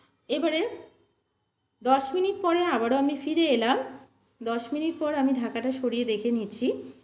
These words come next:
তো দশ মিনিট পরে আমি দেখছি, তো দেখো বন্ধুরা, পুরোপুরি ফুলে গেছে। দশ মিনিটের মধ্যেই কিন্তু এই রেসিপিটি তৈরি হয়ে যায়, খুব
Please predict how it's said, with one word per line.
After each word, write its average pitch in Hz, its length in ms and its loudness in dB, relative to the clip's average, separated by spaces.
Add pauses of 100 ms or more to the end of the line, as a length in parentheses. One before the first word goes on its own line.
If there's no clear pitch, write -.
(300)
তো 285 60 -10
দশ 254 220 0 (120)
মিনিট 330 240 0 (240)
পরে 254 200 2 (120)
আমি 277 140 -2 (120)
দেখছি, 240 360 -2
তো 269 80 -2
দেখো 214 300 0
বন্ধুরা, 254 360 2 (100)
পুরোপুরি 285 440 -2 (100)
ফুলে 254 300 0
গেছে। 254 260 0
দশ 196 300 0
মিনিটের 254 400 2
মধ্যেই 247 300 0
কিন্তু 240 180 -2
এই 214 100 0
রেসিপিটি 190 340 -8 (100)
তৈরি 175 260 0
হয়ে 202 180 0
যায়, 190 160 -2 (480)
খুব 311 160 -6